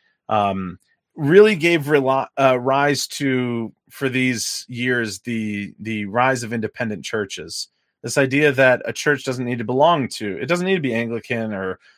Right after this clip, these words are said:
Presbyterian or Lutheran or, Ang-, you know, uh, Episcopalian or Methodist or Baptist or anything. We can just be a independent church.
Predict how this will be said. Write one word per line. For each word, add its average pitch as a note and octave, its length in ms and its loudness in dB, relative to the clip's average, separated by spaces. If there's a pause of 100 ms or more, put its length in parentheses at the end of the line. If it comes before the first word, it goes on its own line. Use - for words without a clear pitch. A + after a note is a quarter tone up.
Presbyterian A#2 920 0
or F#2+ 160 -4
Lutheran A2+ 720 -2
or, F#2+ 160 -4
Ang-, A2 300 -6
you A#2 140 -2
know, F#2+ 220 -6 (320)
uh, G2+ 180 -2
Episcopalian A#2 800 0
or G2+ 120 -4
Methodist G2+ 640 -4
or F2 140 -4
Baptist G2 560 -4
or G#2 40 -4
anything. G#2+ 300 -2
We B2+ 120 -4
can C#3+ 120 -4
just E3+ 320 -2
be C3+ 260 2
a A2+ 200 2 (100)
independent A2 480 -4
church. - 400 -10